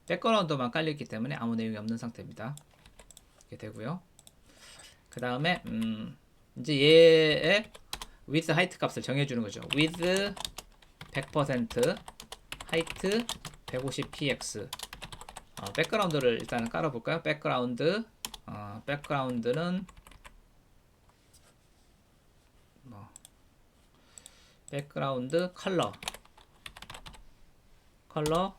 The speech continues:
레드, 레드 한번 해볼게요. 레드 지금 이렇게 잡히고 있네요.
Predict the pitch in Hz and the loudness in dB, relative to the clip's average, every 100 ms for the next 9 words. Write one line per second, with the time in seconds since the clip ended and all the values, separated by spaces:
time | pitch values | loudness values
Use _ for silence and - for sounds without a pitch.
0 | - 117 117 117 104 - - - - - | -8 -2 0 -2 -8 -12 -20 -20 -20 -20
1 | 113 110 113 110 107 120 113 101 151 - | -14 -10 -6 -6 -6 -6 -6 -8 -10 -12
2 | _ - _ _ - - _ - 104 107 | _ -20 _ _ -20 -20 _ -12 -10 -10
3 | - - _ - - _ _ _ _ _ | -14 -16 _ -20 -20 _ _ _ _ _
4 | _ _ 113 113 131 - 110 117 107 101 | _ _ -8 -4 -4 -6 -6 -6 -8 -8
5 | 113 | -8